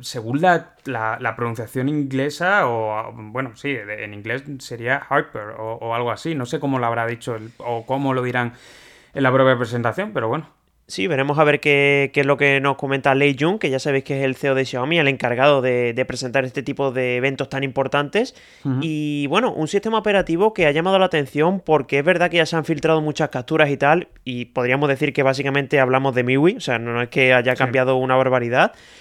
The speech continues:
Speaker 2: pero lo que sí que han publicado, de hecho lo han publicado esta misma mañana, de cómo va a ser la estructura de, del propio sistema operativo.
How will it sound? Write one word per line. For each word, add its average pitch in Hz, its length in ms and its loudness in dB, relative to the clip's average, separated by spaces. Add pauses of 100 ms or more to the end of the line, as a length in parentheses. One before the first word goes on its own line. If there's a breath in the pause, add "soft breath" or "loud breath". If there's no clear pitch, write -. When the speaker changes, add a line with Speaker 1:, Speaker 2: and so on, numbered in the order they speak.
(320 loud breath)
Speaker 2:
pero 156 260 4
lo 151 160 2
que 147 140 -2
sí 160 180 -4
que 214 320 2
han 202 160 -2
publicado, 185 500 2
de 147 120 0
hecho 190 160 -2
lo 190 60 2
han 170 40 -4
publicado 170 360 0
esta 170 160 -2
misma 160 220 0
mañana, 156 420 -2
de 151 180 -4
cómo 160 180 -2
va 180 80 4
a 170 40 -8
ser 175 160 -2
la 180 100 4
estructura 160 600 0
de, 135 200 0
del 135 180 0
propio 147 240 -4
sistema 156 280 -4
operativo. 147 540 -2